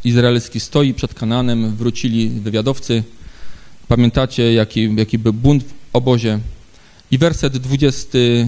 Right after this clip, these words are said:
drugi i trzeci mówi tak. „Żaden z tych mężów, którzy widzieli moją chwałę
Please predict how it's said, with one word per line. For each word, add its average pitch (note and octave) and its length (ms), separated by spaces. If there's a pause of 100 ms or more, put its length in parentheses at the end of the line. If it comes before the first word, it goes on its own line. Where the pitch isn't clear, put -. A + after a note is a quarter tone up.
drugi C3+ 440
i A#2+ 60
trzeci B2+ 300
mówi A#2 200
tak. G2 220 (800)
„Żaden F3 360
z - 60
tych C#3+ 160
mężów, C3+ 480
którzy A#2 300
widzieli C3+ 420
moją B2+ 260
chwałę A2+ 500